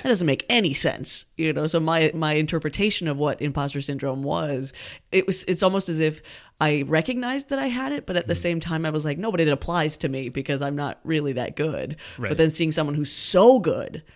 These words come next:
Speaker 1: still feel like they're gonna be found out as a fraud is like, "Wait, wh-?"
Speaker 2: <laughs>
Speaker 1: It's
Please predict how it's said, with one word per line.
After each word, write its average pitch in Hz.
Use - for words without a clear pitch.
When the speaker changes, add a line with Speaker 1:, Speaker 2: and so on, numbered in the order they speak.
Speaker 1:
still 233
feel 151
like 131
they're 135
gonna 131
be -
found 139
out 131
as 143
a 156
fraud 127
is 143
like, 139
"Wait, 113
wh-?" 233
Speaker 2:
<laughs> -
Speaker 1:
It's -